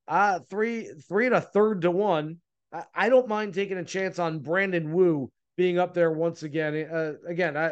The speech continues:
a guy that's played some good golf. Uh, guys are dropping like flies out of this field, as they always do the week before the U S Open. Either,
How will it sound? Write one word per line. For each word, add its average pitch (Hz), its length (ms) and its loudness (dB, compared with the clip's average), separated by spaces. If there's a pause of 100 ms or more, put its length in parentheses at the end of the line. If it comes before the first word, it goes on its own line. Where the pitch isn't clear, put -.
(160)
a 175 80 -6
guy 190 220 0
that's 170 120 -8
played 190 240 -2
some 160 100 -14
good 165 200 -4
golf. 151 360 0 (340)
Uh, 143 200 -4
guys 180 340 0
are 165 60 -2
dropping 170 420 -2
like 156 220 -6
flies 160 480 0
out 151 120 2
of 143 60 -6
this 135 140 -14
field, 151 240 -2
as 135 100 -10
they 143 160 -8
always 175 360 -4
do 147 320 -4 (260)
the 165 100 2
week 175 240 -2
before 175 320 0
the 156 120 -2
U 156 200 -2
S 151 160 -4
Open. 147 400 -6
Either, 175 500 0